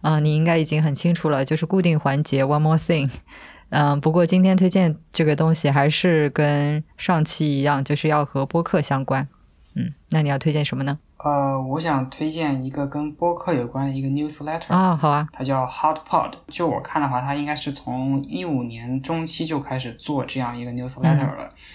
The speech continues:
Speaker 2: 然后这个，这个它应该是每周二会发一封，呃，目前看起来内容还是比较丰富的。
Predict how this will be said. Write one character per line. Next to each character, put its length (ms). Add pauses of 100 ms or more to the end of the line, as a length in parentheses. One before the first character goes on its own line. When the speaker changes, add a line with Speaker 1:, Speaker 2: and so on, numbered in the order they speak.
(220)
Speaker 2:
然 180
后 220
这 160
个， 100
这 200
个 100
它 200
应 120
该 120
是 260
每 300
周 260
二 280
会 300
发 300
一 120
封， 340 (360)
呃， 460
目 180
前 180
看 180
起 100
来 280 (120)
内 200
容 140
还 140
是 60
比 100
较 140
丰 280
富 140
的。 180